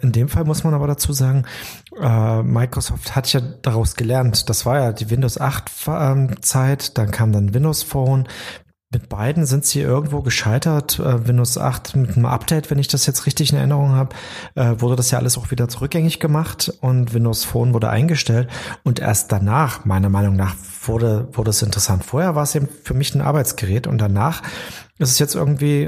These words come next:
ähm, ist Windows und auch eigentlich Microsoft zu, zu einem Konzern geworden, der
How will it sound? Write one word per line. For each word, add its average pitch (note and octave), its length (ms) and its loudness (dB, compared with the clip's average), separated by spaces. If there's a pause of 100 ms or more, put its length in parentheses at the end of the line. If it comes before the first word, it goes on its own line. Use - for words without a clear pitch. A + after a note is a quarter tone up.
(180)
ähm, C3 360 2
ist - 220 0
Windows D#3 560 0
und A#2+ 160 0
auch G#2+ 140 0
eigentlich A#2+ 320 0
Microsoft C3 600 0 (420)
zu, A#2+ 300 0
zu B2 140 -4
einem A2+ 480 -2 (340)
Konzern A#2 640 0
geworden, F#3 600 0
der F3+ 580 0